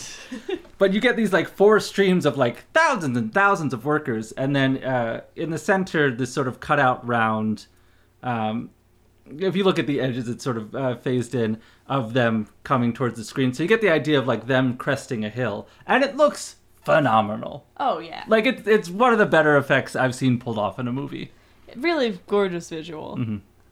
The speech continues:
Speaker 2: We then get, a lot of this is narration as much as a silent movie can be narrated. Uh,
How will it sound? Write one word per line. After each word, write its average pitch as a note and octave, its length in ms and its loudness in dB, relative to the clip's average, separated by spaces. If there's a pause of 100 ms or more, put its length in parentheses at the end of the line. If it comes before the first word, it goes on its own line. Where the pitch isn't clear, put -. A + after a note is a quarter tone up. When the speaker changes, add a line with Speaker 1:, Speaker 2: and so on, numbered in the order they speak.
(200)
Speaker 2:
We G#3 160 -2
then F3+ 300 -4
get, - 280 -12
a G#3 80 -6
lot C#4 160 4
of C4+ 60 0
this B3+ 160 -4
is G#3 200 -10 (120)
narration F#3+ 580 -4
as F#3 140 -8
much F#3+ 160 -10
as F#3+ 100 -16
a F#3+ 40 -14
silent F3+ 280 -2
movie F3+ 200 -6
can G#3 160 -8
be F#3 80 -4
narrated. F#3 480 -6 (380)
Uh, F3 520 0